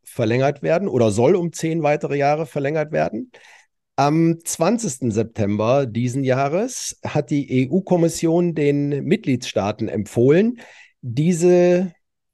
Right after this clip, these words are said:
Zulassung um zehn weitere Jahre zu verlängern. Äh, die Mitgliedstaaten sind dieser Empfehlung der E-U-Kommission, äh,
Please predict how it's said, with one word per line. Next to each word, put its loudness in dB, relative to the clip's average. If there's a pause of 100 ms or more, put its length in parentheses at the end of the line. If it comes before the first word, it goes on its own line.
Zulassung 2
um -4
zehn -4
weitere -2
Jahre -2
zu -6
verlängern. -2 (1040)
Äh, 6
die -4
Mitgliedstaaten 0
sind -2
dieser 2
Empfehlung 0
der 0
E-U-Kommission, -2
äh, 0